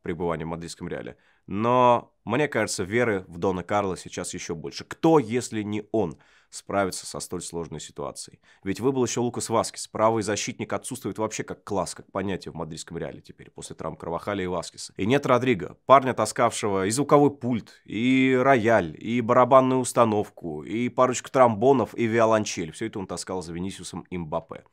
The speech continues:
Ну и, наверное, сейчас мощнейший импульс проходит по команде, и он должен долететь до Килиана Мбаппе.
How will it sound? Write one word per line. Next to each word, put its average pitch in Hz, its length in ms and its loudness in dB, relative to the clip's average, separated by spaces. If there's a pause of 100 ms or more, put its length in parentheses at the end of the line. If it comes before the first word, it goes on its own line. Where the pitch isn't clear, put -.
Ну 120 160 0
и, - 20 2
наверное, 120 460 2
сейчас 117 480 -2
мощнейший 107 640 0
импульс 95 300 -8
проходит 95 480 -6
по 87 60 -8
команде, 110 520 0
и 104 300 -4
он 104 240 -2
должен 95 280 -4
долететь 85 400 -6
до 85 120 -4
Килиана 90 420 -4
Мбаппе. 82 520 -8